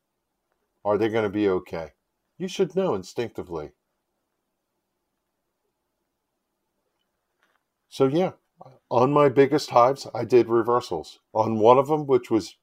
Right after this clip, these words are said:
medium, mediocre, I didn't do it.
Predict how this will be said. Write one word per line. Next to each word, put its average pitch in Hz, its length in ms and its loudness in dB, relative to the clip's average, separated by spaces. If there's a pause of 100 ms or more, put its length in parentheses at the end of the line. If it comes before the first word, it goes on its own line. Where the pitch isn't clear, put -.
(240)
medium, 101 640 -4 (100)
mediocre, 107 680 -4 (260)
I 123 80 0
didn't 156 320 0
do 180 140 2
it. 107 140 -8